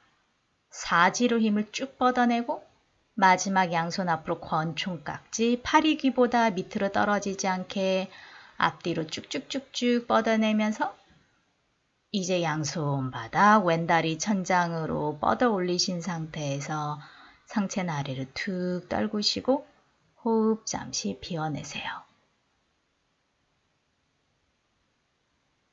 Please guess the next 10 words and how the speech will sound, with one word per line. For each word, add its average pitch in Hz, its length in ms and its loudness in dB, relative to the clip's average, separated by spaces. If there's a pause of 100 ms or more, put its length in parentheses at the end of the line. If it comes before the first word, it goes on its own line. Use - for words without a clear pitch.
(140)
다시 - 260 2
하프문 277 440 6
전환하실 160 640 0
거예요. 160 220 -2
시선 214 400 -2
들어서 185 400 0
손 196 240 -2
앞으로 - 260 -6
한 202 180 -4
걸음만, 220 960 -2